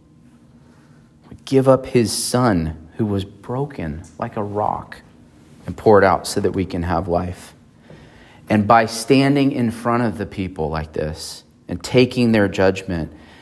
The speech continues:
God is saying to them, "Someday my own son will hang on a cross in front of you and say, 'I thirst.'" That's what God is saying to them.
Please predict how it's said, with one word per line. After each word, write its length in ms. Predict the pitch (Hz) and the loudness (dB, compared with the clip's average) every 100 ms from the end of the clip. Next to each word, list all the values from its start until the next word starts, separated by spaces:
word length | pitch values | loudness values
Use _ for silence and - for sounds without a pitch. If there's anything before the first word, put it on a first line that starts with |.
| - | -4
God 240 | - 110 117 | 4 4 4
is 140 | 113 | -2
saying 360 | - 110 107 104 | -4 0 0 0
to 100 | 101 | -4
them, 220 | 95 90 | -4 -6
"Someday 840 | - - 131 127 127 120 110 107 | -8 -6 -2 0 -2 -4 -6 -4
my 260 | 95 104 113 | -4 -6 -6
own 260 | 120 101 | -8 -8
son 540 | 92 - - 120 117 113 | -10 -14 -8 -4 -2 -4
will 120 | - | -6
hang 260 | - 113 | -6 -4
on 140 | 110 101 | -4 -8
a 40 | |
cross 420 | 95 101 92 - | -2 0 0 0
in 100 | 95 | -10
front 260 | 82 107 107 | -4 0 2
of 120 | 107 | 0
you 100 | 95 | -4
and 100 | 90 | -8
say, 280 | - 98 - | -10 -12 -12
'I 220 | 95 113 | -10 -10
thirst.'" 800 | 104 - - 98 127 - - - - _ _ _ - - 113 104 - - _ - - - - - - - - - - - - - - - - - - - - | -10 -16 -14 -8 -8 -8 -16 -20 -20 _ _ _ -20 -20 -20 -20 -20 -20 _ -20 -20 -20 -20 -20 -20 -20 -20 -20 -20 -20 -20 -20 -20 -20 -20 -20 -20 -20 -18
That's 200 | - - | -14 -10
what 140 | - 113 | -8 -2
God 220 | 123 123 | 0 0
is 100 | 98 | -2
saying 340 | - 127 123 | -2 0 0
to 80 | 110 | 0
them. 340 | 87 80 78 | -2 -4 -6